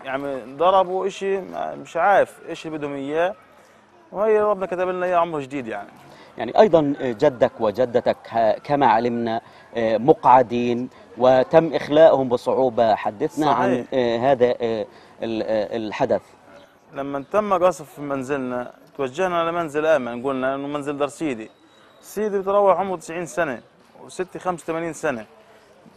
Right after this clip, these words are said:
Speaker 1: سيدي بمشيش، حطيناه على كروسه وقعدنا نشيل فيه. يعني إحنا الشباب لما طلعناه في زقة يمكن تتراوح نص متر، وكسرنا حيطة جيراننا عشان نقلط على الشارع الثاني. صرنا نجر في بعض،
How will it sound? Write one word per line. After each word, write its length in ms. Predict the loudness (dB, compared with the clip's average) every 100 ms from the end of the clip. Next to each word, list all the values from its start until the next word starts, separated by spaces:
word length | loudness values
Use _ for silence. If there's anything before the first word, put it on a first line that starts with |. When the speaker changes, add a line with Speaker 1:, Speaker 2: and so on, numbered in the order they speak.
| -20 -20 -20
Speaker 1:
سيدي 420 | -14 -6 -4 -2
بمشيش، 480 | -4 -4 -4 -4 -4
حطيناه 380 | -2 -2 0 0
على 100 | 2
كروسه 380 | 0 -4 -4 -2
وقعدنا 260 | -2 -2
نشيل 280 | -8 -4 -4
فيه. 280 | -4 -4 -2
يعني 120 | -4
إحنا 240 | -8 -18 -18
الشباب 500 | -8 -2 0 0 -2
لما 160 | -4
طلعناه 520 | -2 0 0 2 0
في 140 | -2 -4
زقة 380 | -6 -4 0 0
يمكن 260 | -2 -6 -8 -20
تتراوح 360 | 0 2 2 0
نص 180 | -10
متر، 280 | -12 -10 -12 -14 _ _ _ _
وكسرنا 440 | -12 -2 0 0 0
حيطة 260 | 0 0
جيراننا 420 | 0 2 2 0
عشان 300 | -4 -4 -4
نقلط 400 | -2 -2 -2 -4
على 180 | -4 -2
الشارع 360 | -2 -2 0 0
الثاني. 460 | 0 0 0 -2 -16 _ -20 _ _ _ _ _ _ -2
صرنا 300 | 0 2 0
نجر 200 | 0 0
في 140 | -2
بعض، 320 | 0 0 0